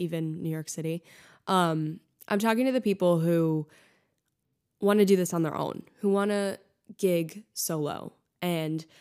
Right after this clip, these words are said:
equipment is, like, really, really intimidating to them. They're like, "I don't even know where to begin. This is gonna be a lot of money. Like, what do I do? How do I do this without breaking my bank?" So I'm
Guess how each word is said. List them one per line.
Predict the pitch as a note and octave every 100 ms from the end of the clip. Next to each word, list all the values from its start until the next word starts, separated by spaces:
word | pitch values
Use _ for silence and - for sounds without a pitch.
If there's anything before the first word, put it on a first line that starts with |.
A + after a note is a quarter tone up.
| _ _ _ _ _ _ _ _
equipment | G#3 G3 G#3 - G3+ -
is, | F#3+ E3+
like, | E3+ E3 E3 - - -
really, | E3+ F#3 F3 F3
really | F3 F3 E3+
intimidating | D#3+ D#3 E3+ F3+ G#3+ A#3+
to | C4
them. | C#4 D4 D4+ _ _ _ _ _ _ _ _ _ -
They're | G3 F#3
like, | F3 -
"I | F3
don't | E3+
even | F3 F3
know | E3 E3
where | D#3+ E3+
to | F#3
begin. | F3 F3 E3+ E3+ E3+ -
This | F3 E3
is | -
gonna | E3+
be | E3
a |
lot | D#3 D#3
of |
money. | F#3+ B3 A#3 A3+ A3+
Like, | - E3
what | D#3+
do | D#3
I | D#3+
do? | D#3 F3+ F3
How | E3
do | E3
I | D#3+
do | D#3
this | D#3 D3+ -
without | E3 D#3+ E3 E3 - _ _ _ _ -
breaking | G3 F3 D#3+ E3 D#3+ E3 -
my | E3
bank?" | D#3+ - - - _ - - -
So | - G#3 F#3+ F3+ -
I'm | G3+ G#3+ A#3 C4 C#4